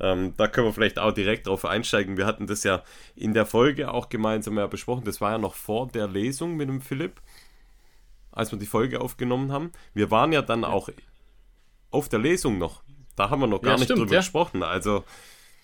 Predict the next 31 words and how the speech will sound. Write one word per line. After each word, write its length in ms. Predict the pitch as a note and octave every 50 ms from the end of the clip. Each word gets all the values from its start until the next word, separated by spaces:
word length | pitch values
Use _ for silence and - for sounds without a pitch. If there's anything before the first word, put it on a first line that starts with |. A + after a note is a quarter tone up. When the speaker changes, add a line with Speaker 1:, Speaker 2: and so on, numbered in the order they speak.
| _ _ _ _ _ _ _ _ _ _ _ _ _ _ _ _ -
Speaker 1:
oder? 320 | F#2 G#2 D3 G3 A3+ A3+ - _
Nee, 260 | - F#2 F#2 D2+ C2 - - -
haben, 220 | E2 E2 - - - - -
haben 180 | - - F#2+
Speaker 2:
Nee, 120 | B2 B2 D#3
Speaker 1:
nicht. 80 | G#3+ A3
Speaker 2:
haben 80 | G#3+
Speaker 1:
Dann 0 |
Speaker 2:
wir 80 | G#3 G#3+
noch 0 |
Speaker 1:
kann 20 |
man 100 | G#3 A3
Speaker 2:
nicht 120 | G#3+ - -
Speaker 1:
das 60 | -
Speaker 2:
drü-, 80 | C#3 -
nee, 80 | B2 D#3
Speaker 1:
Interview 200 | G3+ A#3 A#3+ F#3
Speaker 2:
nee, 40 | A2+
Speaker 1:
mit 80 | A2+ A2+
Speaker 2:
das 60 | G#2
Speaker 1:
Jakob, 320 | F#2+ G#2 B2+ - E3 D#3+
wir 160 | C3+ G#2+ F#2+ E2
waren 220 | G#2 A2+ D3 D#3
dann 160 | D#3 D3 C#3
in 140 | G#2 G2 F#2+
Stuttgart 480 | - - - D3+ - - D#3+ D#3 D#3 -
tatsächlich 600 | - B2+ - - C#3+ C3+ C3 D3+ D3+ E3 - - _ - - - - _ _ _ _ _ -
bei 180 | G#2 A2+ C3+ C#3+
seiner 360 | C#3 - G#2+ A2+ A2 G2+ F#2+
Lesung. 560 | F#2 G2 G#2 B2+ B2+ C3 D#3+ E3+ F3+ G3 F#3+ _ _ _ _ _ _ _ _ _ _ _ _ _ _ _ _ _ - - - _ _ _
Und 720 | - A2 A2 A2+ A2 G#2+ G#2 G#2 G#2 G#2 G2+ F#2 - -